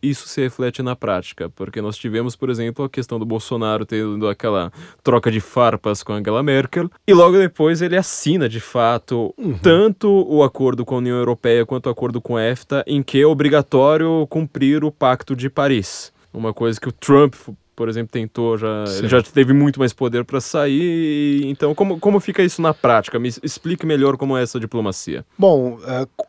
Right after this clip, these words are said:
Speaker 2: todo
Speaker 1: Pelo menos nesse caso, assim, ou com outros
Speaker 2: todo e
Speaker 1: exemplos.
Speaker 2: qualquer país, quando ele define os seus movimentos na arena internacional, ele faz isso com base numa série de elementos. Então,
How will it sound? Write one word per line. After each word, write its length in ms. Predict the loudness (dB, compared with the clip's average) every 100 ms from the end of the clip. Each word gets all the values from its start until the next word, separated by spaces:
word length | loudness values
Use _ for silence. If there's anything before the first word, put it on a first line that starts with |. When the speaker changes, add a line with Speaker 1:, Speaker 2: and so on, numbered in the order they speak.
| -2
Speaker 2:
todo 120 | 4
Speaker 1:
Pelo 160 | 6 8
menos 160 | 6
nesse 200 | 4 0 -2
caso, 420 | 0 0 0 -6
assim, 160 | -14 -20 -18 -12
ou 280 | -8 -8 -6
com 200 | -4 -4
outros 260 | -4 -6
Speaker 2:
todo 120 | 0
e 40 | 6
Speaker 1:
exemplos. 260 | 6 6
Speaker 2:
qualquer 300 | 2 2 2
país, 420 | 0 -2 -2 -6 -6
quando 300 | -4 -2 -2
ele 320 | -2 -4 -6 -14 -20 -20 -16
define 720 | -6 -6 -4 -2 2 2 2
os 100 | 0
seus 160 | -2 -2
movimentos 580 | -4 -4 -6 -8 -8 -8
na 80 |
arena 240 | -4 -4 -4
internacional, 640 | -6 -8 -8 -8 -6 -4
ele 80 | -4
faz 320 | -2 -2 -2
isso 240 | -4 -8 -8
com 320 | -4 -4 -6
base 400 | -6 -2 -2 -2
numa 200 | -4 -4
série 280 | -4 -4 -2
de 120 | 0
elementos. 460 | 0 2 0 -2 -8
Então, 300 | -10 -10